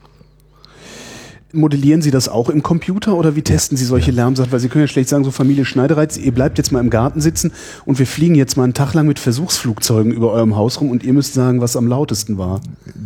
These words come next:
Speaker 2: Äh, sowohl als auch. Man,
Speaker 1: Ach, was?
Speaker 2: wir, wir, wir entwickeln, nein, wir, wir, äh, ziehen jetzt die Anrainer nicht direkt, äh, in, in Mitleidenschaft, hätte ich
Speaker 1: Okay.
Speaker 2: fast gesagt.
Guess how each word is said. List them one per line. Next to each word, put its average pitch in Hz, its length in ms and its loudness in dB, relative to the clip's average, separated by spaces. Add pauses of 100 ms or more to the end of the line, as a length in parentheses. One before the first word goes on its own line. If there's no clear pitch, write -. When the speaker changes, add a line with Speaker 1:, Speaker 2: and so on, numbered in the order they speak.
(100)
Speaker 2:
Äh, 110 240 0
sowohl 113 420 2
als 117 300 -2
auch. 98 320 -2
Man, 92 160 -4
Speaker 1:
Ach, 95 200 0
was? 101 200 0
Speaker 2:
wir, 113 180 -2
wir, 110 240 4
wir 110 140 2
entwickeln, 131 500 0
nein, 107 220 0
wir, 104 180 0
wir, 101 120 2 (100)
äh, 98 400 0
ziehen 110 280 -4
jetzt 107 160 0
die 107 100 -2
Anrainer 110 420 2
nicht - 180 -4
direkt, 113 320 0
äh, 110 200 2
in, 107 200 0
in 107 140 0
Mitleidenschaft, 107 580 0
hätte 95 80 0
ich 90 80 -2
Speaker 1:
Okay. - 120 -2
Speaker 2:
fast - 100 -8
gesagt. 101 360 -2